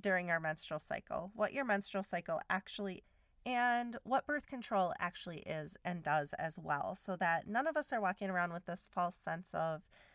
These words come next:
"I'm getting my period when I'm on birth control." Um, and just understanding that doing some more research on this, tracking your periods if you are, um, taking care of your body naturally,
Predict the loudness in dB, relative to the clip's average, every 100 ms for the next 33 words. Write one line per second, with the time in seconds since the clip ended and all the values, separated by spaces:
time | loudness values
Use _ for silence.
0 | _ 0 2 2 0 0 -4 -4 -4 -4
1 | -4 -4 -4 -6 -8 -8 -10 -10 -12 -10
2 | -6 -8 -10 -20 -20 -4 0 0 -2 -8
3 | -14 _ -20 -20 _ 4 4 2 -4 -2
4 | 0 0 0 -2 -2 0 2 0 -2 -4
5 | -10 -4 2 4 4 2 -2 -8 -8 -12
6 | -10 -2 -2 0 -2 2 2 2 -2 -6
7 | -4 -4 -4 -6 0 2 2 0 -4 -4
8 | -10 -12 -18 _ _ 0 6 6 4 -2
9 | 0 -2 -4 -6 -2 -2 -2 -6 -8 -8
10 | -6 -4 0 2 2 0 _ -2 0 -2
11 | -6 -8 -8 -6 -2 0 0 -2 -2 2
12 | 2 0 -2 -6 -6 -8 -10 -8 -8